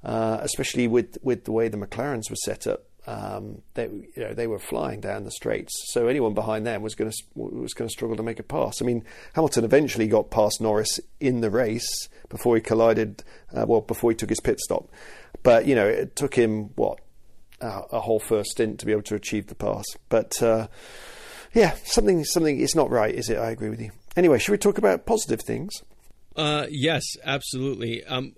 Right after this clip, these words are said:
Speaker 2: although I do have one more thing to say about, <laughs> about the weekend.
Speaker 1: Okay. Yeah.
Speaker 2: But yeah, no, I'm with you. Positivity is great. What about, um,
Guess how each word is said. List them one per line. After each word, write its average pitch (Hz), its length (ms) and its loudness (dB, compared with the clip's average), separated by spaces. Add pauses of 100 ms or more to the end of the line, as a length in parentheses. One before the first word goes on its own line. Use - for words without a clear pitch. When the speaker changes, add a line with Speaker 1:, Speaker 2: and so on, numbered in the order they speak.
Speaker 2:
although 143 280 0
I 127 80 2
do 165 180 0
have 156 100 0
one 160 160 -2
more 147 140 -2
thing 135 200 -4
to 117 60 -8
say 113 480 -6 (340)
about, - 400 4 (240)
<laughs> - 220 -10
about 139 260 0
the 131 80 0
weekend. 135 420 2
Speaker 1:
Okay. 160 180 2 (440)
Yeah. 190 340 4
Speaker 2:
But 220 180 0
yeah, 247 200 2
no, 180 200 0
I'm 233 200 -4
with 240 200 -2
you. 131 120 -2
Positivity 175 760 -4
is 127 100 -8
great. 151 340 -4 (480)
What 165 180 -2
about, 143 460 -6 (260)
um, 120 340 -8